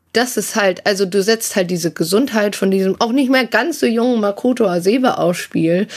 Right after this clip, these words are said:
und das fand ich super komisch und irgendwie, wie gesagt, ich finde es gut, dass er sich vor die Mannschaft stellt und sagt, ja, ich kann's nicht mehr hören,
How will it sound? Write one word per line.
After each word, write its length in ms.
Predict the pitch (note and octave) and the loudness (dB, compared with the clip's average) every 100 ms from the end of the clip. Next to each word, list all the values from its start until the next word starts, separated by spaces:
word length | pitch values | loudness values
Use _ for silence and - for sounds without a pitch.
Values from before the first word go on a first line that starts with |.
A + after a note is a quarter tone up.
| - - - | -14 -16 0
und 320 | F#3+ F3 - - - - _ | 0 0 -8 -18 -20 -20 _
das 240 | - - - | -6 -4 0
fand 200 | G#3 G#3 | 2 2
ich 140 | F#3 | 0
super 460 | - A3+ B3+ D4+ C#4 | -2 -2 0 0 -2
komisch 560 | - A3+ D4+ C#4+ - | 0 2 2 0 0
und 160 | F#3+ F#3 | 0 0
irgendwie, 500 | G3+ G3 G#3+ G#3 G#3 - - - | 0 2 2 2 0 -6 -8 -2
wie 120 | A3+ | 0
gesagt, 400 | G#3 A3+ B3+ D4+ | 2 0 0 0
ich 140 | C4+ | 0
finde 160 | A3 F#3+ | -2 -4
es 100 | - | -2
gut, 240 | B3 D4+ | 0 2
dass 140 | D4+ A3+ | 2 0
er 80 | |
sich 180 | G3+ G3 | 0 0
vor 120 | G#3 | 0
die 100 | F#3+ | 0
Mannschaft 480 | F3+ G3 D4 - B3+ | 2 0 0 -2 -2
stellt 320 | - G3 G3 | -2 0 0
und 100 | F#3+ | 0
sagt, 220 | E3+ F3 G#3 | -2 -2 0
ja, 240 | F#3+ G3 - - - | 0 0 -6 -18 -8
ich 140 | G3 | -6
kann's 380 | - A3 C4 - | -2 0 0 0
nicht 180 | A3 - | 0 2
mehr 200 | F3+ F3+ | 0 2
hören, 460 | G#3+ B3+ A#3 B3+ | 2 2 2 -2